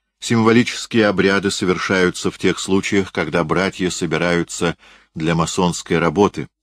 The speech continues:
следовательно, в ложах. Когда братья и должностные лица займут свои места, входная дверь запирается,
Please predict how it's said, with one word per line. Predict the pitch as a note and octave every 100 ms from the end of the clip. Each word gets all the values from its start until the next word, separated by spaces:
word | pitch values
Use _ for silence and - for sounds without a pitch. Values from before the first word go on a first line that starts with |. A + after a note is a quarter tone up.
| _ -
следовательно, | - D#2+ D#2 D2+ D#2 E2 E2
в | E2
ложах. | F#2 D#2 - - - _ _ _ _ _ _ _ _ _ _ _ _ _ _ _ _ _
Когда | - A2+ D3+ D#3
братья | D3+ D#3 C#3 B2 G#2+
и | - G#2
должностные | G#2 F#2+ A2 G#2+ B2+ A#2+
лица | A#2 G2+ - -
займут | F2+ F2+ F#2 -
свои | F2 E2 E2+
места, | E2+ - C#3+ D3 _ _ _ _ _ _
входная | - G#2 A2+ D#3 B2+
дверь | G2 G#2+
запирается, | D#2+ D#2+ F2 E2 E2+ E2+ - - C3+